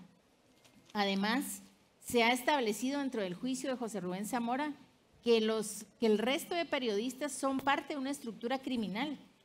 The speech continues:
y también hay nueve personas entre columnistas y periodistas, reporteros, que están siendo investigados y que han tenido que salir del país.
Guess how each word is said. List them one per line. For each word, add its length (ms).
y 120
también 320
hay 120
nueve 340
personas 560
entre 220
columnistas 640
y 80
periodistas, 640
reporteros, 640
que 80
están 300
siendo 300
investigados 600
y 80
que 120
han 100
tenido 320
que 80
salir 300
del 180
país. 480